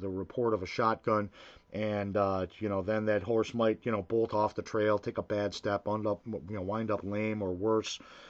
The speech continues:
Uh, you know, be smart. This is the time of year when hunters are out, folks. Let the hunters be hunters. Uh, give you some other reports. We're gonna switch gear real quick, uh, to fishing. You know, even though, uh,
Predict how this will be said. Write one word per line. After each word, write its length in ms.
Uh, 400
you 140
know, 100
be 160
smart. 460
This 160
is 80
the 80
time 280
of 60
year 180
when 160
hunters 340
are 120
out, 180
folks. 360
Let 280
the 100
hunters 340
be 160
hunters. 400
Uh, 120
give 200
you 40
some 200
other 160
reports. 440
We're 60
gonna 140
switch 280
gear 200
real 180
quick, 340
uh, 220
to 140
fishing. 420
You 60
know, 260
even 280
though, 260
uh, 200